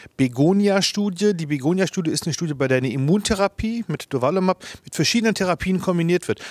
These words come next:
Und das, was heute vorgestellt wurde, waren zwei dieser neuen Substanzen, äh, die wir alle so faszinierend finden, diese neuen Antibody, Antibody-Drug-Conjugates, bei denen ein Antikörper und eine Chemotherapie aneinander gelinkt sind. Und da waren Daten zu dem Trastuzumab deruxtecan,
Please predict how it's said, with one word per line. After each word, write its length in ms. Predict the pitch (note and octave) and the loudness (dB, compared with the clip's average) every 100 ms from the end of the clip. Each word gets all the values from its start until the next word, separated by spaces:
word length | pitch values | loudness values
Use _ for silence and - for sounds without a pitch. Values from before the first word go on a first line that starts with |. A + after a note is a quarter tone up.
| - | -6
Und 60 | D#3+ | -2
das, 160 | D#3+ | 0
was 140 | E3 - | 0 2
heute 220 | D#3+ D3 | 0 0
vorgestellt 580 | - A#3+ G3 - D3 D3 | 0 0 0 0 0 0
wurde, 220 | D#3 C#3+ | -4 0
waren 240 | C3 B2+ - - - - | 0 -2 -6 -16 -18 -6
zwei 540 | - - C3+ D#3 G3 - - - D#3 | -2 2 2 2 0 -4 -14 -6 -2
dieser 240 | D3 D#3 | 2 2
neuen 400 | D#3 E3+ A3 G#3 | 4 4 2 0
Substanzen, 880 | F#3 - - G#3 A3 - E3+ F#3+ F#3 | -2 0 2 2 2 2 2 2 2
äh, 200 | D#3 D#3+ | 0 0
die 200 | D3+ D3+ | -2 -2
wir 140 | D3+ | 0
alle 140 | D#3 D3 | 2 0
so 80 | |
faszinierend 480 | C#3 D3 - D3+ D#3 | -2 -4 -2 -2 -2
finden, 280 | G3 F#3 F3+ | -4 -4 -4
diese 180 | D3+ D3+ | -2 0
neuen 200 | D3 D3+ | 0 -2
Antibody, 520 | E3 D#3 D3+ D3 D3 - | -4 -4 -4 -2 -4 -4
Antibody-Drug-Conjugates, 1500 | D3 - D3+ C#3+ C3 B2 C#3 F#3+ - - B2+ B2 C3 E3 - C3 | -4 -2 -2 0 0 2 2 0 -2 -2 2 2 0 -2 -4 -2
bei 100 | C3 | -2
denen 160 | C#3 | -2
ein 80 | C3+ | -4
Antikörper 560 | D#3 E3 F#3+ F3 E3+ D#3+ | -2 -2 -2 0 0 -2
und 80 | |
eine 80 | D3 | -2
Chemotherapie 640 | - G#3 F3+ A#2+ A2 G#2+ A#2+ | -4 -2 -2 -4 -6 -4 -4
aneinander 300 | A#2 A#2 G#2+ | -2 -2 -2
gelinkt 460 | A2 G#2+ G#2 - | -2 -2 -4 0
sind. 220 | G3 G#3+ - - - - - - | 0 0 -6 -14 -12 -12 -12 -6
Und 120 | D3 | 0
da 120 | D3 | 2
waren 180 | C#3+ C#3+ | 2 2
Daten 280 | C#3 C#3+ C#3 | 2 0 -2
zu 120 | - | 0
dem 200 | B2+ A#2 - _ - | 2 2 -2 _ -4
Trastuzumab 640 | - C#3+ G3+ - F#3 F#3+ | -2 0 0 2 2 2
deruxtecan, 800 | G#3 F#3+ G3+ - G#3 G#3+ A3+ A#3+ | 2 0 0 -2 0 2 2 0